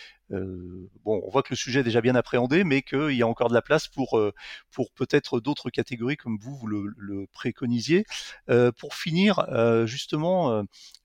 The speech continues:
euh, concernant les constructeurs, alors, euh, bon, on en a certains qui se penchent sur le sujet,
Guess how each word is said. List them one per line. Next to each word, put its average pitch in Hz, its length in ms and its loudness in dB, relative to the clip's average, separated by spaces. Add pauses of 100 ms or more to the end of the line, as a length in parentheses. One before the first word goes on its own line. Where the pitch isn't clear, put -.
euh, 104 420 -2
concernant 175 380 2
les 143 60 2
constructeurs, 151 680 -6 (320)
alors, 107 280 0
euh, 95 260 -4
bon, 98 240 -8 (160)
on 90 100 -8
en 90 140 -6
a 92 40 -4
certains 123 340 -2
qui - 120 -12
se - 80 -14
penchent 113 200 -8
sur - 100 -8
le - 60 -14
sujet, 147 440 0